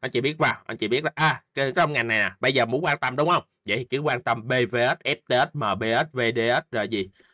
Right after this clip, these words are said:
à, C T S thôi. Quan tâm những con này thôi, còn những con bên dưới không nên quan tâm. Vì sao?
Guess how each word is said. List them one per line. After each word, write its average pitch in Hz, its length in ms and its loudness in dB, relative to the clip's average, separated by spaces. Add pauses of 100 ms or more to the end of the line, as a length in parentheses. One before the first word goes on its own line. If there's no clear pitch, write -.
(120)
à, 113 280 0 (100)
C - 40 -20
T 117 180 -2
S 123 160 0
thôi. 120 180 0 (320)
Quan 156 160 2
tâm 156 180 0
những 113 120 -4
con 143 180 0
này 113 120 -2
thôi, 131 200 2
còn 120 180 0
những 101 140 -8
con 139 160 0
bên 120 140 -4
dưới 135 200 0
không 147 180 -4
nên 110 100 -6
quan 107 220 -4
tâm. 104 180 -6
Vì 101 120 -6
sao? 113 220 -2